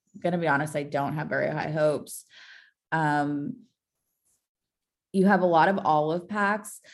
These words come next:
They have one olive pack that's plain, which is fine. The first time I ate them, I, like, they were just, like, in this, like, little, like,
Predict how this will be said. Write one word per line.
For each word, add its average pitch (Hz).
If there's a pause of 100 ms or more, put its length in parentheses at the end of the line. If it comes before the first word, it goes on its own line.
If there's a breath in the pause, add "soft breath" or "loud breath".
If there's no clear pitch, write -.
(720 soft breath)
They 196
have 202
one 190
olive 165
pack 190 (340)
that's 160
plain, 151
which 156
is 147 (120)
fine. 143
The 165
first 160
time 208
I 202
ate 143
them, 156
I, 156
like, 131 (1500 soft breath)
they 190
were 185
just, 185
like, 202
in 170
this, 165
like, 143
little, 151
like, 95